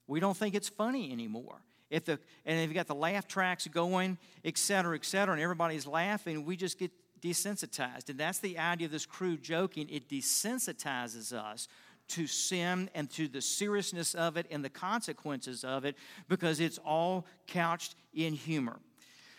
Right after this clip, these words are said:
I've sort of shared with you before, when I was growing up, my mother had these little sayings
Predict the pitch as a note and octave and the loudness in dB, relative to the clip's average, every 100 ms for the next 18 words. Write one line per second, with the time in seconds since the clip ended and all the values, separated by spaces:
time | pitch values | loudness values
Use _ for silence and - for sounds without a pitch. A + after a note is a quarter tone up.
0 | - - _ _ _ - - - E3 - | -20 -20 _ _ _ -20 -20 -2 0 2
1 | C#4 G#3+ - G#3+ F#3+ D#3+ D3 C3 E3 C#3 | 2 2 4 4 4 4 2 -2 2 2
2 | D3 G#3+ A#3+ D3 D#3 D#3 C#3+ C3+ D3 F3 | 4 2 2 2 2 4 4 4 4 2
3 | E3+ C#3 C3 C#3+ C3 A#2+ C3 A2+ - C3+ | 2 0 0 -4 -4 -2 -4 -4 -4 -4
4 | A#2+ B2 - - | -4 -10 -14 -14